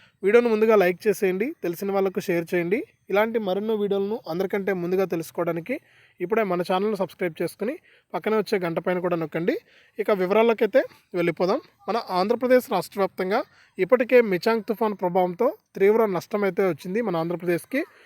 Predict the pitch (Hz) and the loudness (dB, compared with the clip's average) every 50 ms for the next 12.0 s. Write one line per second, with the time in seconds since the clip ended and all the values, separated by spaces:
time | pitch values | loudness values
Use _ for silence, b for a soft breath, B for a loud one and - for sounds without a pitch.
0 | b b b - 196 180 - 262 247 240 247 226 233 220 - - 247 226 214 220 | b b b -6 -6 -2 0 0 4 4 4 4 2 0 -4 -4 -4 -2 0 0
1 | 190 180 180 185 - 220 208 226 269 294 320 _ _ _ _ - 175 175 190 202 | 2 2 2 2 0 0 0 0 -2 -4 -6 _ _ _ _ -8 -6 -2 -2 -2
2 | 196 226 208 208 196 - - 165 170 190 190 185 170 151 - - 175 - 196 190 | 0 0 -2 -2 -2 -2 -2 0 0 0 0 -2 -4 -6 -8 -8 -4 -2 -2 0
3 | 185 180 175 170 175 175 180 233 339 370 b b b b b b _ - 214 - | 0 0 0 0 -2 -2 0 -2 -2 -4 b b b b b b _ -2 2 4
4 | 226 202 185 190 214 226 233 214 233 233 214 240 226 233 233 226 196 175 175 214 | 6 6 6 6 6 4 4 4 4 2 2 2 0 0 0 0 2 2 2 2
5 | - 240 202 - 226 220 214 180 185 180 202 196 - 214 190 - 190 165 - 208 | 0 0 0 2 2 2 4 4 4 2 2 2 0 -2 -2 -2 -6 -8 -8 -6
6 | 180 175 175 180 170 170 165 247 247 320 b b b b b - - - 220 220 | -6 -4 -2 -2 -2 -2 -2 -2 -2 -2 b b b b b -6 -4 -2 -2 0
7 | 269 214 196 185 - 202 180 220 208 208 202 180 170 165 - 185 180 175 180 180 | 2 2 2 2 0 0 0 0 0 2 0 -2 -2 -2 -2 -2 -2 -2 0 0
8 | 202 269 320 b b b b b - 190 185 170 - 247 247 254 240 220 196 190 | 0 0 0 b b b b b -10 -10 -6 -4 -2 0 2 4 4 4 2 2
9 | 208 185 226 220 220 214 220 208 214 208 208 190 - - 180 196 202 202 180 180 | 0 0 2 4 4 4 4 2 0 -2 -2 -4 -2 0 2 4 4 4 2 0
10 | 185 170 175 185 180 180 175 160 170 165 175 185 240 330 - - _ _ _ _ | 0 0 2 2 2 0 -2 -4 -4 -4 -2 -2 -2 -2 -4 -6 _ _ _ _
11 | - 175 170 165 - 190 190 190 185 - - 180 170 - 185 185 180 185 226 330 | -2 0 0 2 4 4 4 2 2 0 -2 -2 -2 -2 -2 0 0 0 0 0